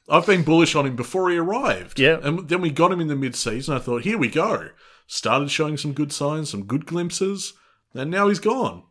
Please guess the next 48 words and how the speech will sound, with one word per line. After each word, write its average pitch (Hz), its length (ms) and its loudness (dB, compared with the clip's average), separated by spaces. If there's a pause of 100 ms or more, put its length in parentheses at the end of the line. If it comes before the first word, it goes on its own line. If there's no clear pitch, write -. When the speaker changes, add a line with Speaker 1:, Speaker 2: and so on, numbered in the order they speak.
Speaker 1:
He's 143 140 -6
off 175 140 -4
to 165 60 -8
Brisbane. 190 280 -2
And 165 100 0
you - 40 0
can't 226 320 4
hardly 151 280 2
blame 101 320 -8
him, 76 160 -20
can 101 200 -8
you? - 40 -14 (160)
Speaker 2:
No, 113 160 2
you. 131 220 -4 (220)
So 113 200 2
the 117 100 0
club 151 360 -2
acted 117 280 0
ethically. 107 540 -8 (160)
He's 107 140 -6
Speaker 1:
Yeah. 87 60 -8
Speaker 2:
got 107 180 0
a 95 40 -4
much 123 320 -4
better 87 180 -4
deal 87 280 -8
up 85 140 -10
there. 107 180 -4
What 120 160 -6
is 82 100 -6
it, 87 140 -12
three 110 240 -4
years? 151 360 -4
Speaker 1:
Yeah, 151 160 2
Speaker 2:
Two? 123 60 2
Speaker 1:
three 127 220 -2
Speaker 2:
Yeah. 127 60 4
Speaker 1:
years 120 140 0
as 120 140 -4
opposed 117 380 0
to 110 160 -4
the, 107 220 0
the 104 120 -6
one 113 220 -4
that 113 80 -6
he 113 80 -4
was 110 140 -4
on. 131 240 -10